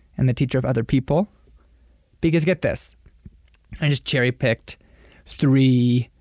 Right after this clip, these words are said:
verses that frame the role of the Holy Spirit across the Bible, and in no particular order, John fourteen, uh, Jesus says,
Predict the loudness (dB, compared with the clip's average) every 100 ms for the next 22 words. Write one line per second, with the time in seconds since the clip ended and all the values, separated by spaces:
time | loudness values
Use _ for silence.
0 | _ -6 -2 0 0 0 0 -2 -2 -2
1 | 0 -2 -10 -6 -2 0 0 0 2 2
2 | 0 0 0 2 0 -2 -2 -2 -2 -4
3 | -2 0 0 2 2 2 0 -4 _ -4
4 | 0 0 0 -2 -4 -10 _ _ _ _
5 | _ _ _ _ _ _ _ _ _ _
6 | _ 2 4 4 2 -2 -2 0 0 2
7 | 2 2 2 2 2 0 -2 2 4 4
8 | 2 0 -2 -2 0 2 2 -2 _ _
9 | _ _ -20 _ _ _ _ -10 -6 -4
10 | -4 0 2 2 2 2 2 2 2 0
11 | 0 -2